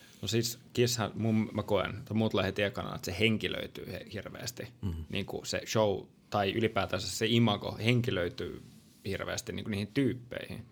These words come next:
Speaker 2: Mm.
Speaker 1: Kun taas Maidenissä mä en koe, että se on sitä tavallaan ollenkaan.
Speaker 2: Okei.
Speaker 1: Vaan se Iron Maiden on tavallaan, se on se instituutio ja se on se maailma, mihin, mihin tota se bändi vie niissä biiseissä. Kun sitten tavallaan, että jos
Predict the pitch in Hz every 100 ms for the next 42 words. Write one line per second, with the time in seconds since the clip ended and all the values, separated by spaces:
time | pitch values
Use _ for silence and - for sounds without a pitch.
0 | - 85 80 - - - _ - 98 107
1 | 113 117 104 95 98 101 101 98 78 -
2 | - - - 104 92 90 87 - - -
3 | 98 - 90 - - - 113 92 - 117
4 | - - 123 - - - - 104 101 101
5 | - 110 110 104 92 90 92 92 95 95
6 | 95 92 95 104 110 - 104 95 - -
7 | - - 104 92 - 107 117 98 104 101
8 | 92 - - - - - - 101 87 -
9 | - - 95 92 92 95 90 90 - 120
10 | - - 107 110 107 107 - - - -
11 | - - - - - 92 92 - 98 90
12 | - 95 95 95 95 98